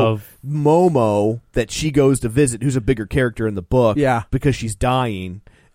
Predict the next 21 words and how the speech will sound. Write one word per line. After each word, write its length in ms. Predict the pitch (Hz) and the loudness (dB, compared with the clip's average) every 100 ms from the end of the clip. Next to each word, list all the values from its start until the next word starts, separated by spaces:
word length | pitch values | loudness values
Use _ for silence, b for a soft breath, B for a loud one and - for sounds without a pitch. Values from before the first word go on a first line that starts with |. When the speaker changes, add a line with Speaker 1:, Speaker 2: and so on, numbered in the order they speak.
| 120 | -4
Speaker 2:
Um, 380 | 120 110 101 101 | -4 -4 -8 -8
that's 420 | - 127 120 - - | -2 0 0 -4 -6
the 140 | 120 | -6
student 760 | - - 165 170 117 98 95 - _ _ _ _ | -6 -4 2 2 2 -10 -12 -14 _ _ _ _
Speaker 3:
Okay. 320 | 147 156 139 | -6 -4 0
Speaker 2:
that 240 | 135 117 98 | 0 0 0
Jack 200 | 131 117 | 2 2
Speaker 1:
Yeah. 40 | |
Speaker 2:
Nicholson 760 | 127 131 123 113 123 107 104 98 | 0 -2 -4 -4 -4 -4 -6 -10
had 260 | 87 120 | -6 -4
an 100 | 104 | -4
affair 480 | 95 - 143 127 117 | -6 -4 -2 0 0
with. 200 | 92 67 | -2 -6
Speaker 3:
Well, 100 | 131 139 | -2 -2
that 40 | |
would 100 | 143 | -2
be 80 | 139 | -4
crazy 560 | - - 156 143 120 117 | -6 -2 0 0 0 -4
that 160 | 113 | -6
she 140 | - 120 | -6 -6
looks, 300 | 110 - | -6 -8